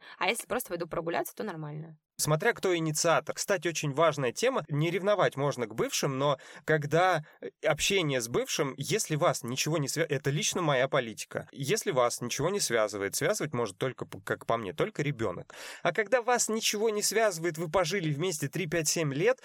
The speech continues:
Speaker 2: у вас нет ничего общего, зачем это общение? Мне непонятно, что друзей у человека, что ли, нет, к чему это общение? Еще непонятно, как себя ведет там, допустим, тот бывший,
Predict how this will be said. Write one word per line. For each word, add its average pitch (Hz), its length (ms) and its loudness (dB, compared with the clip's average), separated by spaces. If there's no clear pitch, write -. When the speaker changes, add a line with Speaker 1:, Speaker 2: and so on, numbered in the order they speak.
Speaker 2:
у 156 80 2
вас 170 180 4
нет 180 220 -2
ничего 160 500 0
общего, 190 760 2
зачем 175 840 0
это 156 340 2
общение? 139 600 0
Мне 107 280 0
непонятно, 147 640 2
что - 260 -6
друзей 110 480 -2
у 170 40 -4
человека, 160 520 0
что 147 220 -2
ли, 139 120 -2
нет, 135 280 -2
к - 80 -20
чему 151 460 0
это 135 220 2
общение? 113 540 -2
Еще 160 220 0
непонятно, 170 520 2
как 156 180 0
себя 147 240 -2
ведет 143 320 -2
там, 123 200 0
допустим, 127 440 0
тот 143 220 0
бывший, 120 500 -2